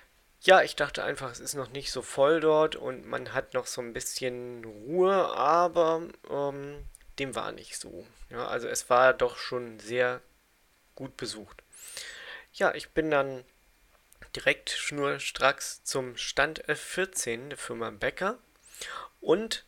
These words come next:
muss sagen, dass der Stand wirklich, äh, wie es hier auch schon gesagt wurde, äh, im Podcast sehr, sehr gut lag.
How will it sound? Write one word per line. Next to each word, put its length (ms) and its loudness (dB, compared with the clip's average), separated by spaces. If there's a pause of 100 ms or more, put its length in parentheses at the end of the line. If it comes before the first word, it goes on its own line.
(120)
muss 520 -4
sagen, 600 2
dass 320 -4
der 240 0
Stand 540 -4
wirklich, 600 -6
äh, 380 0
wie 160 -12
es 140 -2
hier 240 0
auch 160 -2
schon 240 -6
gesagt 480 -2
wurde, 340 -4 (840)
äh, 360 0
im 120 -8
Podcast 640 -2
sehr, 340 2
sehr 220 0
gut 360 -10 (200)
lag. 460 2